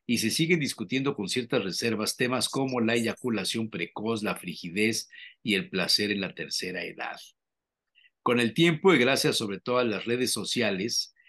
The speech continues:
el Día Internacional del Orgasmo Femenino se popularizó y actualmente es una fecha que se celebra en todo el mundo el ocho de agosto. En Noruega, por ejemplo, se toma como día festivo, oye esto,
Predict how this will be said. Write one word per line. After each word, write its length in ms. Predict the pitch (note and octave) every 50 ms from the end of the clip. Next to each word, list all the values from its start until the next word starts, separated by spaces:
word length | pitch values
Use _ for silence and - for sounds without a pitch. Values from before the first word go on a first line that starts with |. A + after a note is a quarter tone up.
| - _ _ -
el 200 | G2 G2+ G#2+ A2+
Día 180 | C3+ C#3+ D3
Internacional 1040 | D3+ D3 A#2+ - B2+ A2 G2+ G#2+ G#2 G2 - - G#2+ G2+ G2+ G#2+ A2+ A#2 A#2+ B2 A#2
del 160 | A2 G#2 F#2+
Orgasmo 600 | F#2 F#2 F#2+ F#2 A#2 A#2+ - A#2 A#2 G#2 F#2 F2
Femenino 600 | - A2+ B2 B2 A2 G2 G2+ G#2+ G#2+ G2 G2+ G2
se 200 | - - G#2+ F#2+
popularizó 920 | - - G2 F#2 F2+ - F#3+ F#3+ F3+ F3+ F3 E3+ F3 - - F3+ F3+ - - _ _ _ _ _ _ _ _ _ -
y 60 | A2
actualmente 500 | G#2 - - D#3+ D3+ C#3+ C#3 C#3+ C#3+ D3
es 100 | A#2+ -
una 160 | B2+ C3+ A#2
fecha 300 | G2 - B2+ A#2 C3 A#2
que 80 | - G#2+
se 60 | G2+
celebra 440 | F2+ - G2+ F#2 F#2+ G#2 G#2+ A#2 A2+
en 120 | G2+ F2+
todo 220 | F2+ - G#2+ G#2+ G#2+
el 100 | G2+ F2+
mundo 280 | F2+ G2 G2 G2+ G#2+
el 140 | G2+ F#2 F2
ocho 280 | E2+ F2 - - F#2+ F#2
de 100 | F2+ F2
agosto. 440 | F2 F2 G#2+ A#2+ - - - - - _ _ _ _ _ _ _ _ - - _ _ _ _ _
En 120 | - G#2+ A2
Noruega, 460 | A#2+ B2 D#3 F#3 G#3 F#3 - D3 -
por 120 | F3 -
ejemplo, 340 | - - E3 E3 - D3+ C#3+
se 140 | C3 A#2 A2
toma 240 | - C#3+ C#3+ C#3+ C#3
como 200 | - G#2+ G#2 G2+
día 180 | G#2 C3+ C3
festivo, 800 | - - A#2 - - - - E3+ E3+ D3 C#3+ C3+ C3+ C#3 - _ _ _ _ _ _ _ _ _ _ _
oye 280 | - - F#3+ E3+ C#3 C#3
esto, 380 | C3+ - - - A2+ A2 -